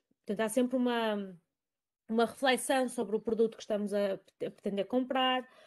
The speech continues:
há uma comparação entre várias lojas, entre várias ofertas. Se calhar estamos na hora do almoço e depois temos que começar a trabalhar e, portanto, voltamos mais tarde para concluir essa compra. Por isso é que é tão importante que a nossa estratégia de marketing digital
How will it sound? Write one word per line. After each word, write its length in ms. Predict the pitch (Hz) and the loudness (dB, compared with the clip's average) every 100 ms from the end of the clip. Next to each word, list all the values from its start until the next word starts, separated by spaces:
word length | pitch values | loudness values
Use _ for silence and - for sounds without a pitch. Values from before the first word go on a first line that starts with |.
| - _ - | -20 _ -8
há 180 | 202 202 | -2 0
uma 240 | 202 208 | 2 2
comparação 880 | 208 254 240 247 226 220 - 233 214 | 4 4 4 2 2 0 0 0 0
entre 160 | 202 175 | -4 -8
várias 380 | 175 180 254 | -6 0 0
lojas, 300 | 247 226 214 | 2 2 2
entre 120 | 208 196 | -2 -6
várias 300 | 180 185 220 | -6 -4 -4
ofertas. 520 | 247 247 233 226 220 | -4 -4 -4 -4 -6
Se 60 | |
calhar 200 | - 285 | -4 -2
estamos 280 | 262 285 262 | -2 -2 -2
na 120 | 247 | 0
hora 160 | 247 240 | 0 0
do 60 | 240 | 0
almoço 380 | 240 240 240 233 | 0 0 -2 -2
e 60 | |
depois 140 | 214 214 | -6 -6
temos 200 | 233 214 | -6 -6
que 40 | |
começar 240 | 233 214 | -8 -6
a 60 | 220 | -4
trabalhar 520 | 220 220 220 226 214 208 | -4 0 2 2 0 -2
e, 20 | |
portanto, 320 | 208 - 214 | -6 -10 -6
voltamos 340 | 220 208 220 | -4 -2 -2
mais 280 | 208 220 214 | -2 -6 -6
tarde 400 | - 220 208 208 | -4 -2 -2 -4
para 140 | - 196 | -6 -6
concluir 400 | 208 196 190 185 | -6 -8 -8 -8
essa 200 | 190 254 | -6 -8
compra. 520 | 254 226 214 208 220 _ _ _ _ _ _ | -4 -2 -2 -6 -12 _ _ _ _ _ _
Por 120 | - 262 | -2 0
isso 120 | 262 | 2
é 40 | |
que 80 | 269 | 4
é 80 | 277 | 4
tão 160 | 262 262 | 4 2
importante 500 | 262 254 - 233 214 | 0 -4 -4 -2 -2
que 100 | 226 | -4
a 40 | |
nossa 220 | 226 226 | -4 -6
estratégia 440 | 233 233 226 214 208 | -6 -4 -2 -2 -2
de 60 | |
marketing 300 | 208 202 - | -4 -6 -6
digital 440 | 208 214 208 185 | -6 -4 -4 -6